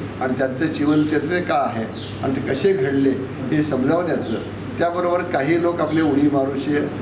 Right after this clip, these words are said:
आपले फक्त हौशेपोटी जातात, पण भ्रमणे असं होतं, तर त्यांनाही मार्गदर्शन व्हावं यासाठी ना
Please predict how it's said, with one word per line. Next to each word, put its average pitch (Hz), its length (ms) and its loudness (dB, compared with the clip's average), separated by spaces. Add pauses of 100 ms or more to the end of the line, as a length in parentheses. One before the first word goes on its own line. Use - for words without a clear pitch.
(140)
आपले 127 240 2 (440)
फक्त 131 220 -2 (680)
हौशेपोटी 165 560 0
जातात, 131 680 -2 (160)
पण 135 140 2
भ्रमणे 123 340 2
असं 135 180 -2
होतं, 135 280 0 (360)
तर 143 120 -2
त्यांनाही 139 280 2
मार्गदर्शन 139 320 0
व्हावं 123 200 0
यासाठी 117 420 -2
ना 139 60 2